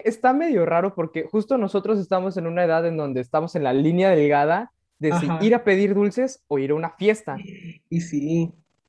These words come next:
Speaker 1: Pero, pues, covid, entonces ninguna de las dos,
Speaker 2: Sí, de
Speaker 1: solamente
Speaker 2: las-,
Speaker 1: queda
Speaker 2: ajá,
Speaker 1: disfrazarse por
Speaker 2: exactamente,
Speaker 1: covid.
Speaker 2: o sea.
Speaker 1: Pero sí.
Speaker 2: No, ¿a ti ya te tocó, este,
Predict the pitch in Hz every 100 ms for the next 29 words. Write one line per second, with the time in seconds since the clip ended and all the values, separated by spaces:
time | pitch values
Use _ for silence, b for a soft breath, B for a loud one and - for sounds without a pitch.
0 | _ _ _ 175 160 156 147 143 - 180
1 | 196 180 151 156 170 160 147 139 160 170
2 | 156 156 180 175 - 185 175 170 160 156
3 | 226 277 302 214 226 233 254 285 196 185
4 | 170 180 - _ _ _ _ _ _ _
5 | _ _ _ _ _ _ 170 170 _ _
6 | 120 113 110 - 120 110 _ _ 208 214
7 | 208 208 247 277 233 208 214 302 311 196
8 | - - 190 180